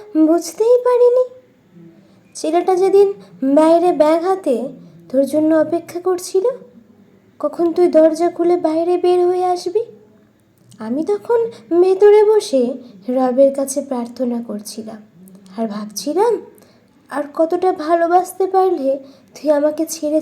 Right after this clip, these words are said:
চলে যাবি না। অপরদিকে তুই ঘরে বসে ভাবছিলি আজ যেতে না পারলে ছেলেটার কাছে ছোট হয়ে যাবি। আর আমি ভাবছিলাম, তুই চলে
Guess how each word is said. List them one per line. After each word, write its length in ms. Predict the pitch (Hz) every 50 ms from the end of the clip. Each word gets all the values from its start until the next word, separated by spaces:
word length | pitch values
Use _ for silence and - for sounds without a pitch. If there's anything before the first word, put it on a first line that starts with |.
| 302 -
চলে 200 | 262 240 240 233 233
যাবি 240 | 240 240 220 233 262 254
না। 80 | 247 - - - _ _ _ _ _ _ _ _ _ _ _ _ _ _ _ _ _ _ _ _ _ -
অপরদিকে 580 | _ _ 359 381 392 381 440 427 440 466 466 466 453 - - - _ _ -
তুই 120 | 381 392 392 349 359
ঘরে 200 | 381 392 403 403
বসে 280 | 381 403 392 381 403 381 381 381 349
ভাবছিলি 480 | 359 381 370 381 - - 381 349 392 381 381 392
আজ 100 | 392 392 - - - - - _ - 269 277 285 262
যেতে 240 | 320 320 320 392 392 403
না 80 | 415 427 415 440
পারলে 340 | 427 427 427 392 320 254 233 262 - - - - - _ _ _ -
ছেলেটার 420 | - 285 285 302 294 320 320 330 320 349
কাছে 280 | 349 339 - - 262 262 277 262 - - _ _ -
ছোট 220 | - - 285 277 - 285 240
হয়ে 180 | 233 214 196 - 208
যাবি। 260 | 208 - - - - - - - _ _ _ _ _ _ _ _ _ _ _ - _ -
আর 100 | - 233 262 262
আমি 140 | 262 285 311 302 311
ভাবছিলাম, 560 | 330 330 330 - - - 320 262 254 214 214 226 - - - - _ - - - _
তুই 140 | - 247 247 240 -
চলে 240 | 277 269 269 294